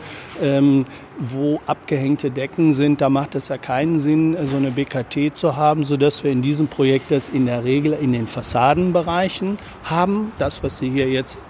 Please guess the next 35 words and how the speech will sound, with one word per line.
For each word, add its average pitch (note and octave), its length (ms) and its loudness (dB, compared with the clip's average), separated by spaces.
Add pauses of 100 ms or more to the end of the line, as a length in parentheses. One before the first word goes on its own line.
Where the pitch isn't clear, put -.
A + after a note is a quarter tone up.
(120)
nicht D#3+ 480 -2
mehr F#3+ 180 2
sehen, F3+ 440 2
aber D3 220 2
nur D3+ 160 4
noch D3+ 200 2
an C#3 180 0
dieser C3 360 -2
einen B2+ 240 -6
Stelle, F#3 420 0 (600)
ähm, D3+ 320 4
bewegt C#3+ 360 -2
sich - 220 -6
in B2+ 120 -6
den A#2+ 240 -2
Zonen. A2 480 -8
Und A#2+ 300 -8 (220)
also D3 340 2 (120)
es D#3+ 160 2
bedarf E3 480 2
einer, D#3 420 2
um's D3 260 0
zusammenzufassen, D3+ 920 0
aufwendigen C3 600 -2
Planung G#3 580 2 (120)
und, D3 360 0
äh, C#3 320 2
einer, B2 300 2 (520)
ähm, C3 460 0
Berücksichtigung C3 840 2
von B2+ 240 -2
zukünftigen B2+ 640 -2
Raumkonzeptionen A#2 1080 -4
im A2 140 -8
Gebäude. G2+ 520 -10